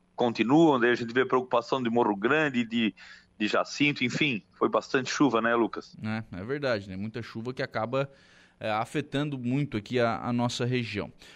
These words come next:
Speaker 2: Mas vamos a um assunto da semana passada, deputado, que é a reunião que o senhor organizou com a secretária de Saúde, secretária Carmen Zanotto, com os secretários municipais de saúde aqui da mesc. A gente tem ouvido há, há bastante tempo já a grande reclamação dos secretários municipais,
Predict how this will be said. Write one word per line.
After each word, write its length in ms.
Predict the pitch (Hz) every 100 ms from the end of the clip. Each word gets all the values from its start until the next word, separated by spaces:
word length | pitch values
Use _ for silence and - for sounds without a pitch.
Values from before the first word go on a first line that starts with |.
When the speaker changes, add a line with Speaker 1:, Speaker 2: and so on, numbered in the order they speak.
| -
Speaker 2:
Mas 140 | 135
vamos 160 | 196 226
a 40 |
um 140 | 254 233
assunto 320 | 196 214 196
da 100 | 180
semana 320 | 170 170 160
passada, 680 | 131 107 - 180 156 127 117
deputado, 500 | 123 120 - 127 123
que 180 | - 147
é 60 |
a 120 | 147 175
reunião 440 | 185 165 147 175
que 140 | 175
o 40 | 120
senhor 280 | - 139 143
organizou 680 | 131 143 143 117 120 156
com 160 | 160 135
a 60 |
secretária 560 | - 143 127 117 120 120
de 80 | -
Saúde, 400 | 135 131 190 -
secretária 400 | 117 110 113 117
Carmen 400 | 120 117 123 120
Zanotto, 580 | 139 120 131 165 208 196 - - - _
com 180 | 135 180
os 100 | 175
secretários 580 | 214 196 - 226 240
municipais 640 | 208 214 202 190 190 196 180
de 80 |
saúde 460 | 180 196 156 170 165
aqui 100 | 165
da 140 | 165
mesc. 180 | 143 -
A 20 |
gente 100 | 190
tem 100 | -
ouvido 280 | 320 220 196
há, 120 | 160 -
há 80 |
bastante 480 | - 139 - 190 190
tempo 380 | - 147 147 110
já 200 | 117 139
a 60 | 120
grande 320 | 143 208 175
reclamação 500 | 170 156 143 123 139
dos 140 | 131
secretários 460 | - - - 117 117
municipais, 680 | 117 - - 117 151 -